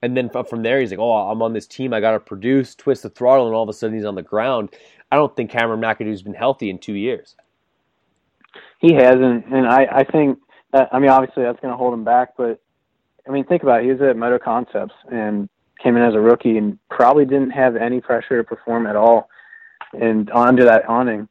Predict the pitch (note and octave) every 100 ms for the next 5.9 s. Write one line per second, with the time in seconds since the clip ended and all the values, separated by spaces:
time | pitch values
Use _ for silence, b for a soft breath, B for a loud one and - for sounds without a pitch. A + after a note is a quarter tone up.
0 | - B2 A#2 C3 B2 B2+ A#2+ A#2+ G#2+ _
1 | _ _ - A#2+ A#2+ A#2 A2+ A2 - A#2+
2 | A#2 A2+ A#2+ A2 G#2+ G#2 - A#2 B2 A2+
3 | G#2+ G2+ G#2+ _ _ - A2 G#2 - -
4 | A#2 - B2+ - A2 A2+ A2 A2 A2+ A2+
5 | A2 A2+ A2 G#2+ - B2+ A#2 A#2+ A2